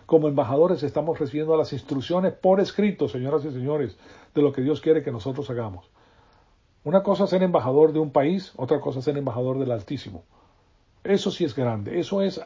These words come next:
increíble. Somos embajadores de Cristo aquí en la faz de la tierra, ¿ok? O sea que es algo maravilloso. Ahora, Dios nos da a nosotros la libertad para escoger,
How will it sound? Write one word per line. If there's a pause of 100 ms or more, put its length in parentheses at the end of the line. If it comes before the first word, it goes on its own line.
increíble. (400)
Somos
embajadores
de
Cristo
aquí
en
la
faz
de
la
tierra, (640)
¿ok? (340)
O
sea
que
es
algo (300)
maravilloso. (1200)
Ahora, (1600)
Dios
nos
da
a
nosotros
la
libertad
para
escoger,